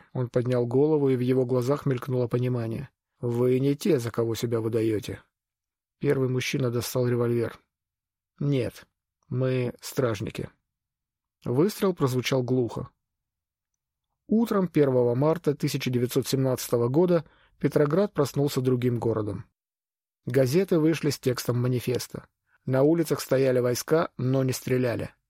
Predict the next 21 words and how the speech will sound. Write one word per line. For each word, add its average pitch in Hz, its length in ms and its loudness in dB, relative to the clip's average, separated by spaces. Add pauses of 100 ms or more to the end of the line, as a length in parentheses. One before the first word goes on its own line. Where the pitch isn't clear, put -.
(640)
В - 100 -20
Таврическом 147 580 2
дворце 131 400 0
шли 151 220 2
переговоры 135 560 2
между 127 320 0
Думой 180 340 2
и 196 220 -2
новым 123 340 0
правительством. 117 680 -4 (840)
А 214 120 2
в - 60 -6
Царском 196 380 0
Селе 147 280 4
Николай 131 380 2
второй, 160 380 2
теперь 165 280 0
уже 131 180 2
просто 156 360 0
гражданин 123 480 0
Романов, 151 540 0